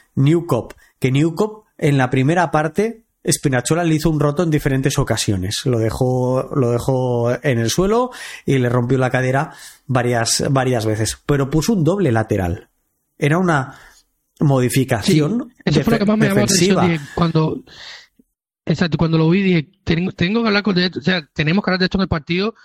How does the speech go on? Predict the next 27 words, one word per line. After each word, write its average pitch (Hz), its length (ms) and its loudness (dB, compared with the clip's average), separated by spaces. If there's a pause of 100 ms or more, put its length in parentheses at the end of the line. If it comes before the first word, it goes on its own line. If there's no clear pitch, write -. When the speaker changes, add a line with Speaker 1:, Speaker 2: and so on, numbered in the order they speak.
(240)
Speaker 2:
porque 160 200 -2
evidentemente 160 640 0
Slot 160 320 0
había 147 220 2
dicho 175 360 -2
en 170 160 -2
The 165 140 -2
Quip, 196 400 -2 (160)
"Oye, 170 260 2
me 160 80 0
sorprendieron", 180 720 0
lo 151 220 2
volvió 147 260 2
a 160 40 0
decir 165 260 0
en 165 40 -2
la 160 60 0
mesa 160 220 0
de - 20 0
prensa 160 220 0
en 165 40 2
la 160 80 2
previa 160 240 2
del 160 80 0
partido, 180 400 0
"Me 170 60 -4
sorprendieron". 175 600 -2